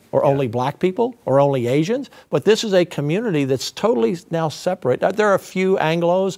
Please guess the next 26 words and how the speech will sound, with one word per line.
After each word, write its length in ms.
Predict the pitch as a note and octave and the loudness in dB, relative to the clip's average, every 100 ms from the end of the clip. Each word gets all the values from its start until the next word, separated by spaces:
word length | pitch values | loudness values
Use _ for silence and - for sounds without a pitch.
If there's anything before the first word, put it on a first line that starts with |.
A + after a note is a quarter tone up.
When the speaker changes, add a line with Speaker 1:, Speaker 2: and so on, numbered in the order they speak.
| - - | -10 -4
Speaker 2:
Yeah. 160 | G2 - | -4 -4
Speaker 1:
uh, 80 | D#3 | -8
b-, 100 | - _ _ | -8 _ _
but 140 | D#3+ D#3 | 0 2
it's 180 | D3+ - | 0 -2
almost 420 | C#3+ C#3+ B2+ - | 0 2 0 4
all 160 | C#3+ | 4
Hispanic. 400 | D#3+ - - D3+ | 4 0 -2 -2
In 60 | B2+ | 2
fact, 180 | C#3+ A#2+ | 0 2
if 80 | B2+ | -2
you 80 | C#3+ | 0
don't 220 | C3+ - | -2 -4
speak 280 | - C3 - | -4 -4 -4
Spanish, 460 | - E3 C3+ A#2+ | -2 -2 -2 -6
Speaker 2:
You 140 | G#2 G#2 | -6 -2
don't. 340 | G2 F2 E2 | 0 -2 -6
Speaker 1:
you, 140 | C3+ D3 | -8 -4
you 180 | C#3 | -2
can't 260 | B2+ D#3 C#3+ | 0 0 0
even 160 | C3 B2 | 0 2
go 100 | B2 | 0
to 80 | A2 | 0
the 60 | |
Speaker 2:
No, 60 | G#2+ | -2
Speaker 1:
stores. 380 | G#3+ C3 F#2+ | 0 0 -2